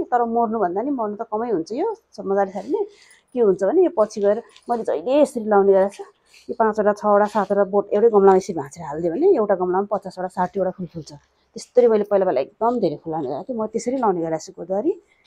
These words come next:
अहिले पनि त्यसरी नै लगाएको छु। यो फुलेपछि यसको रिजल्ट पनि देख्नु भइहाल्छ। अब जाडोमा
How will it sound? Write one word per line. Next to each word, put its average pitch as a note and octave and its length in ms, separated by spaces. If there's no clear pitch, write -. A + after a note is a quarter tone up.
अहिले F#3 180
पनि B3 140
त्यसरी G3 320
नै - 80
लगाएको F#3 320
छु। F#4 80
यो G3+ 100
फुलेपछि F#3+ 500
यसको - 220
रिजल्ट F3+ 260
पनि G#3+ 160
देख्नु F#3+ 240
भइहाल्छ। C#3+ 380
अब F4 340
जाडोमा F3 360